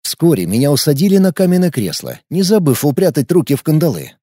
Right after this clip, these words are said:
Лязгнул металл, приковывая плечи к ровной спинке.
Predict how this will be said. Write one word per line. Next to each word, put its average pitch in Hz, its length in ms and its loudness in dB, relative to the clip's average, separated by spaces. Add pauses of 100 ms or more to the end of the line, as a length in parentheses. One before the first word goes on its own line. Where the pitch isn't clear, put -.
(500)
Лязгнул 156 560 2
металл, 139 460 2
приковывая 131 720 2
плечи 165 380 0
к - 80 -10
ровной 160 360 2
спинке. 78 580 -8